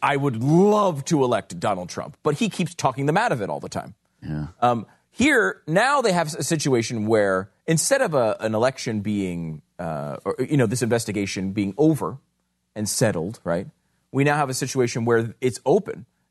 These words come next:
Speaker 1: And it, open-ended is the worst sort of thing. And it plays into, to be honest, uh, as a, someone who's not a fan of Donald Trump, what Donald Trump does best, which is take generalized open-ended situations and make them look as bad as possible, right? Like,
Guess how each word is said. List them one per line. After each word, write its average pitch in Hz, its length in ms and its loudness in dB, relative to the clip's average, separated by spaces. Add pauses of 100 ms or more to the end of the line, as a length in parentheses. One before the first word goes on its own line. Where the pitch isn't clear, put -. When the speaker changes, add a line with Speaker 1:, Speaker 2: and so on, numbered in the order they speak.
(100)
Speaker 1:
And 135 160 -2
it, 165 320 0
open-ended 214 480 2
is 143 120 0
the 156 120 4
worst 165 420 2
sort 180 140 -2
of 143 60 -6
thing. 180 100 -4
And 160 80 0
it 170 100 0
plays 165 280 2
into, 143 440 -2
to 101 120 -8
be 110 120 0
honest, 147 400 0 (240)
uh, 104 260 0
as 104 160 -6
a, 104 100 -8
someone 107 240 -4
who's 92 120 -6
not 175 140 0
a 135 40 -2
fan 92 180 -4
of 82 80 -8
Donald 80 200 -8
Trump, 85 160 -8 (360)
what 175 240 2
Donald 143 200 0
Trump 120 200 -4
does 120 240 0
best, 120 480 -2 (220)
which 139 200 2
is 135 240 0 (460)
take 185 400 0
generalized 156 920 2
open-ended 131 500 0
situations 117 560 -2
and 110 100 -2
make 117 140 -2
them 110 120 -2
look 107 140 -4
as 104 120 -2
bad 101 200 0
as 98 100 -4
possible, 120 520 -4
right? 139 160 -4
Like, 139 240 0